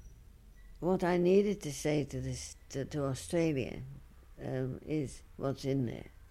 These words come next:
I want Australia to know that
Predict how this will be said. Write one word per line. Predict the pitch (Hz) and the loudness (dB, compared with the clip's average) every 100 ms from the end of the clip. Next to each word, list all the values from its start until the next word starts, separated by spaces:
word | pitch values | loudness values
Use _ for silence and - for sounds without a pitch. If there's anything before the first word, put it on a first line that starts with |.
| - - - - - - - - - - - - - - - - - - - - - - - | -20 -20 -20 -20 -20 -20 -20 -20 -20 -20 -20 -20 -20 -20 -20 -20 -20 -20 -20 -20 -20 -18 -2
I | 151 | 2
want | 151 143 120 | 2 0 -2
Australia | - 175 190 196 | 0 4 6 6
to | 190 151 | 4 0
know | 143 143 139 | 2 2 2
that | 135 123 | 0 -6